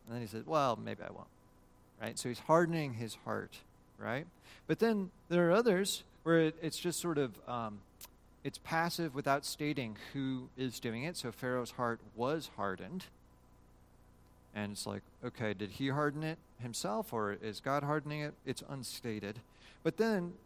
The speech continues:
as Mike was pointing out, there's lots of these, I think, uh, five of them, where it says, "God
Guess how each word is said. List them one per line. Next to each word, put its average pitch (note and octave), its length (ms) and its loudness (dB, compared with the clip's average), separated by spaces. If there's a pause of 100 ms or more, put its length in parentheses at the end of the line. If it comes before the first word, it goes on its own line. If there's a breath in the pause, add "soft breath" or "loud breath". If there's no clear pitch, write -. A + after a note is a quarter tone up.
as C#3 140 -8
Mike E3 160 -2
was D#3+ 100 -4
pointing C3 240 -4
out, B2+ 140 -2
there's B2+ 200 -2
lots C3 500 -2 (140)
of A2 160 -8
these, B2 240 -4
I A#2 80 -2
think, A#2+ 180 -8 (140)
uh, G#2+ 120 -4 (640)
five C#3 340 -2
of G#2+ 220 -14
them, A#2+ 240 -8 (540 loud breath)
where C#3 200 6
it C#3 120 0
says, C#3 600 0 (800)
"God D3 480 0